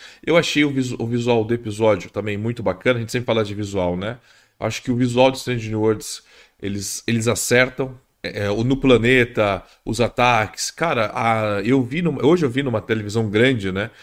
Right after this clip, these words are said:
Pô, a sessão disco caindo no planeta, destruindo lá o negócio. Porra, foi uma maior cena, sabe? O, e-, foi um episódio de ação, de emoção. Assim, então, o visual que eles apresentaram, eu não tenho o que reclamar. A, é isso que, o que me incomoda do Strange Worlds é o seguinte, porra, mó legal a ideia, né? Pô, uma nave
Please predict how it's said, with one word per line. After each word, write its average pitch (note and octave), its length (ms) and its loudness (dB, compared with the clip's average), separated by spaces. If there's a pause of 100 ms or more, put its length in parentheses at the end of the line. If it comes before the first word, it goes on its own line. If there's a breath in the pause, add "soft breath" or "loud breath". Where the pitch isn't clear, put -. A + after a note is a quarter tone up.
(180 loud breath)
Pô, C3+ 140 4
a A#2 100 6
sessão C#3+ 380 -2
disco B2+ 380 0
caindo C#3 340 -2
no D3 80 0
planeta, A#2 480 0
destruindo A#2+ 480 -2
lá B2 120 2
o A#2+ 40 4
negócio. A2+ 480 0
Porra, C#3+ 300 0
foi A#2+ 120 -4
uma C3 120 0
maior D3+ 320 2
cena, B2+ 360 0
sabe? C3+ 280 -2 (240 loud breath)
O, C#3 120 2
e-, E3+ 220 2
foi F3 180 -2
um G3+ 60 -2
episódio D#3 280 0
de D#3 360 0
ação, C#3+ 560 -2
de A2+ 140 0
emoção. C3 600 -2 (360 soft breath)
Assim, B2 260 -2
então, C#3 340 2
o C#3+ 140 2
visual C#3+ 500 2
que F3+ 80 -8
eles D3+ 120 -4
apresentaram, B2+ 680 -2
eu C#3 40 -2
não C#3+ 100 -4
tenho C#3 180 -6
o - 20 -16
que C#3+ 100 -6
reclamar. A#2 600 -2 (560 soft breath)
A, C3+ 160 4 (120)
é F#3 60 6
isso F3+ 160 0
que, - 60 0
o E3+ 160 2
que F3 100 -10
me G3+ 100 -4
incomoda E3 260 0
do D#3 80 -6
Strange E3 240 2
Worlds F3 160 2
é F3 40 4
o D#3+ 40 2
seguinte, A#2+ 440 -4
porra, D3 360 2
mó C3+ 100 2
legal C#3+ 240 2
a C3 60 4
ideia, G#2 320 2
né? A#2 160 0
Pô, C#3+ 180 2
uma A#2 160 0
nave C#3+ 460 -2